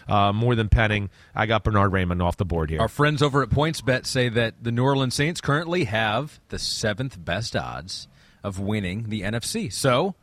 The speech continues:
Speaker 2: a fringe playoff team.
Speaker 1: A fringe playoff team.
Speaker 2: The last team in.
Speaker 1: The last team in,
Speaker 2: Still
Speaker 1: right.
Speaker 2: win. That window is now. Sean Payton will be like, midway through the year, he'll be like, "I'm gonna go back. That team can still win. I didn't think they could still win. I'm gonna go back."
Speaker 1: Well, you look at, you know, that's what happened. You look at the roster still, and you still go, "Okay, corners are pretty good."
Speaker 2: Sure.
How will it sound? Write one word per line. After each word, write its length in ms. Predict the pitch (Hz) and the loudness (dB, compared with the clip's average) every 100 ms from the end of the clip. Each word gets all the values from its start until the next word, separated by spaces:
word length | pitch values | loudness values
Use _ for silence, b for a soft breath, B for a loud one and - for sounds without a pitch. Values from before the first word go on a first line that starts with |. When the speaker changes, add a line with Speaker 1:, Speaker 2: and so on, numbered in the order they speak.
| - - | -16 -10
Speaker 2:
a 80 | 127 | -4
fringe 320 | 143 143 151 | 0 0 2
playoff 320 | 175 214 175 | 2 2 0
team. 140 | - | 0
Speaker 1:
A 40 | 131 | 0
fringe 320 | - 127 156 | 2 0 2
playoff 380 | 190 247 147 101 | 2 2 2 0
team. 160 | 110 | 0
Speaker 2:
The 40 | 90 | 2
last 280 | 92 98 - | 0 -2 0
team 220 | 143 156 | 2 2
in. 260 | 214 175 85 | 2 0 -2
Speaker 1:
The 100 | 110 | 0
last 320 | 107 127 147 | 4 4 2
team 240 | - 185 196 | -2 0 0
in, 200 | 233 120 | 0 0
Speaker 2:
Still 260 | 98 143 | 2 4
Speaker 1:
right. 80 | 139 | 4
Speaker 2:
win. 200 | 165 156 | 4 2
That 140 | 139 | 0
window 380 | 120 165 180 180 | 2 2 4 4
is 140 | 180 143 | 2 2
now. 280 | 156 117 | 2 0
Sean 280 | 85 156 147 | -2 0 0
Payton 220 | 135 170 | 2 0
will 80 | 156 | 0
be 140 | 139 143 | 2 2
like, 280 | 127 127 | 2 -2
midway 280 | 139 147 151 | 0 2 2
through 140 | - 147 | 0 0
the 60 | |
year, 100 | 143 | 2
he'll 60 | 156 | 2
be 40 | |
like, 120 | 135 120 | 0 0
"I'm 60 | |
gonna 140 | 131 131 | 0 0
go 100 | 123 | 0
back. 320 | 113 85 - b b b b | -2 -4 -16 b b b b
That 140 | - 120 | 2 4
team 120 | 139 | 4
can 100 | 135 | 0
still 220 | - 139 | 0 2
win. 140 | 135 139 | 4 4
I 120 | 113 | 4
didn't 160 | 139 | 2
think 140 | 131 151 | 4 2
they 80 | 143 | 2
could 120 | 135 | 2
still 200 | - 147 | 4 4
win. 200 | 151 107 | 4 2
I'm 60 | |
gonna 120 | 110 107 | 0 0
go 100 | 101 | 0
back." 120 | 90 | 4
Speaker 1:
Well, 180 | 254 262 | 6 6
you 160 | 160 | 4
look 220 | 175 220 247 | 4 4 4
at, 140 | 175 | 2
you 80 | 156 | 2
know, 100 | 180 | 2
that's 300 | 156 196 180 | 2 0 2
what 100 | 208 | 4
happened. 200 | 180 - | 4 4
You 80 | 143 | 2
look 140 | 196 | 2
at 100 | 208 | 2
the 80 | 135 | 2
roster 460 | 117 196 247 - 127 | 4 4 2 -2 0
still, 220 | 143 127 | 2 2
and 100 | 123 | 2
you 60 | |
still 180 | 127 147 | 0 0
go, 260 | 135 120 175 | 2 2 2
"Okay, 280 | 247 165 214 | 2 0 0
corners 460 | - 139 147 196 | 2 2 4 2
are 60 | 196 | 0
pretty 260 | 180 208 240 | 0 0 0
good." 340 | 269 294 262 | 0 2 2
Speaker 2:
Sure. 240 | 131 185 | 2 0